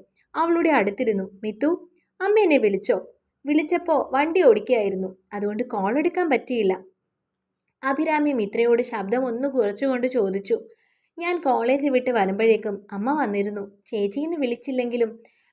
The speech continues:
"വിളിച്ചപ്പോ ഫോൺ എടുത്തില്ലെന്നൊക്കെ പറഞ്ഞു," മിത്ര മറുപടി നൽകി. "എങ്ങനാ അഞ്ജനി ദേവി, അഞ്ജന ദേവിയുടെ മൂഡ്? ലക്ഷ്മിയാണോ ദുർഗയാണോ?" അഭിരാമി ചോദിച്ചു. "നല്ല ചൂടിലാണെന്നാ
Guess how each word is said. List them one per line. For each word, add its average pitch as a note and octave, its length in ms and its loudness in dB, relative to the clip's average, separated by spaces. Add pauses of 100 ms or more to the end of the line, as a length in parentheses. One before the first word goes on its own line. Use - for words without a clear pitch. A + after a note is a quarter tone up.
(100)
"വിളിച്ചപ്പോ G3 460 0
ഫോൺ D4 320 2
എടുത്തില്ലെന്നൊക്കെ C4+ 680 -2
പറഞ്ഞു," G3+ 340 -4 (160)
മിത്ര C#4 280 -2
മറുപടി G#3+ 500 2
നൽകി. G3 280 -8 (500)
"എങ്ങനാ A3+ 320 0 (360)
അഞ്ജനി C#4 360 2
ദേവി, C4+ 340 2 (140)
അഞ്ജന A#3 340 0
ദേവിയുടെ C#4 480 2
മൂഡ്? G#3+ 240 0 (380)
ലക്ഷ്മിയാണോ D4+ 640 -4 (340)
ദുർഗയാണോ?" C4+ 640 -2 (560)
അഭിരാമി D4 440 4
ചോദിച്ചു. F#3+ 460 -2 (240)
"നല്ല G3+ 300 -4
ചൂടിലാണെന്നാ C4 680 -4